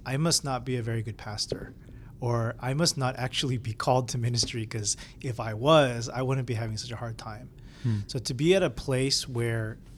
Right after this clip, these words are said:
Speaker 1: um, the church can instill confidence in you and support you, um, that sets the tone for the rest of your ministry. And then, like, so I wanted that internship, you know, depend, re-, regardless of where the Pastor Jonathan came here or not,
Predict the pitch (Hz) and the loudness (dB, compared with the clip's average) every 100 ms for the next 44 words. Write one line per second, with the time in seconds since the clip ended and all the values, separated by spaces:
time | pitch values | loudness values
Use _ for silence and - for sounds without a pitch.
0 | - - 110 107 113 - 139 - - 120 | -16 -10 -6 -4 -2 0 0 0 -2 0
1 | 113 - 117 - 104 - 131 135 151 156 | -2 -2 -4 -4 -6 -4 -4 -2 -2 -2
2 | 170 180 - - - - - - 110 101 | -2 -4 -8 -18 -18 -18 -16 -6 -2 -2
3 | 107 - 120 - 156 165 175 - - - | -4 -4 -6 -2 0 0 -4 -12 -18 -18
4 | - - 113 107 - 131 - 160 - 160 | -10 -4 -2 -2 -4 -4 -2 -2 -2 -2
5 | - 147 127 104 - 117 113 123 - 131 | 0 2 0 -4 -6 -4 0 0 0 -2
6 | 117 117 123 - 117 107 107 110 107 107 | -2 0 -2 -2 -4 -2 -2 -2 -4 -8
7 | - - 135 139 131 135 139 127 - - | -8 -6 -2 0 2 2 0 -4 -10 -20
8 | - 123 127 139 127 131 - 123 - - | -6 -4 0 -2 0 -2 -4 -6 -8 -14
9 | 151 131 - - - 123 120 117 113 135 | -14 -14 -16 -10 -4 -4 -4 -4 -2 -2
10 | 127 123 127 135 147 135 127 135 151 - | -2 -6 0 2 4 4 6 6 6 4
11 | 123 123 123 123 113 117 123 113 104 - | 0 0 0 -2 -4 -2 0 -2 -2 -2
12 | 147 175 135 110 104 | 2 2 4 0 -4